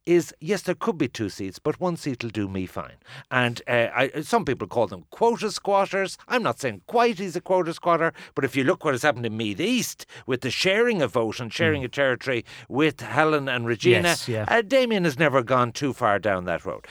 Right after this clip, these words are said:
Speaker 1: So we're talking Navan mostly here. Navan is pivotal to this constituency. And
Speaker 2: Which is where, of course, uh, Damien English has a big association with Navan, and Shane Castles, of course, is very much a Navan man. So those are
Speaker 1: Exactly.
Speaker 2: those two seats.
Speaker 1: Exactly.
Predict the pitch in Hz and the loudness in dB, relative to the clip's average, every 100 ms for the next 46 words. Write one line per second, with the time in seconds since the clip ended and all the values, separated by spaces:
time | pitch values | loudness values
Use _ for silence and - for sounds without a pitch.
0 | - - 226 208 214 - - 247 - 214 | -20 -4 -2 0 -2 -2 0 0 0 -6
1 | 185 - 113 113 123 113 113 101 92 - | -6 -10 -10 0 2 2 0 -4 -6 -14
2 | 107 110 107 - 95 80 78 73 151 196 | -4 0 0 -2 -10 -10 -12 -4 0 2
3 | 190 190 160 - - 135 131 123 110 113 | 2 -2 -6 -8 -6 -4 -4 -6 -8 -6
4 | 113 - 117 104 - 110 - 87 73 87 | -6 -8 -10 -12 -8 -8 -8 -12 -12 -16
5 | 76 - - - - 175 190 180 120 147 | -16 -18 -18 -18 -6 2 2 2 0 0
6 | 139 120 - 127 110 - 123 110 110 123 | 2 0 -2 -2 -2 -4 -2 -2 -2 -2
7 | 120 113 120 120 117 104 107 110 - 110 | 0 0 0 -2 -4 -6 -6 -4 -6 -4
8 | 143 139 127 123 120 117 110 110 123 110 | -4 -2 -4 -2 -2 -2 -4 -4 -4 -4
9 | 104 98 104 - 107 - 110 117 107 104 | -8 -8 -10 -6 -8 -6 -6 -4 -4 -4
10 | - 117 110 101 113 101 - _ - 110 | -6 -6 -6 -6 -8 -8 -14 _ -8 2
11 | 185 156 139 120 113 - 95 165 120 90 | 2 4 0 -2 -6 -8 0 0 0 -6
12 | - | -6